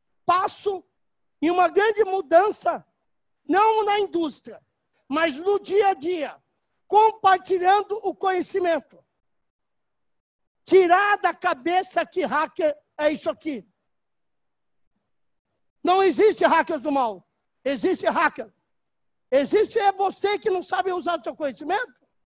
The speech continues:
e a tua falta de ética, a tua falta de conhecimento epistemológico. Devemos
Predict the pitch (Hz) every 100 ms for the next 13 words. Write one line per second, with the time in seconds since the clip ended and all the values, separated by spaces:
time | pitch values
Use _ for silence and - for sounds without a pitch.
0 | _ _ - 302 349 330 - 392 370 -
1 | 359 349 349 285 302 339 349 - 339 370
2 | 339 339 349 349 320 - 339 311 - 330
3 | 330 - _ _ _ 285 294 - 339 349
4 | 339 330 - - 170 _ _ _ _ _
5 | _ _ _ _ _ _ _ _ _ _
6 | _ _ _ - 370 349 359 381 349